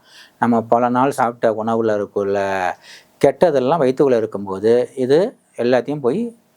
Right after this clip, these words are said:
சுத்தம் பண்ணும், நச்சுகள்லாம் வெளியே ஏத்திரும். அப்ப நச்சுலாம் வெளியேற ஏற ஏற என்னன்னா,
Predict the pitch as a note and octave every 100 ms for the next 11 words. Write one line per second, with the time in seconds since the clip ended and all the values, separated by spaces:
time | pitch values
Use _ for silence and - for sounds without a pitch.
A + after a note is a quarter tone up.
0 | _ _ - F3 F#3 D#3+ G#2 D#2+ - -
1 | B2+ C3 E3+ C#3 E3 C#3 D3 B2+ A#2+ G2+
2 | E2+ _ _ _ - - - D3 C3 C#3
3 | C#3+ C#3 - _ - C3+ C3+ F#3+ G3 D#3+
4 | E3 E3 D3 C3 B2+ B2+ A#2+ B2 A2+ C3
5 | A2+ G2+ G#2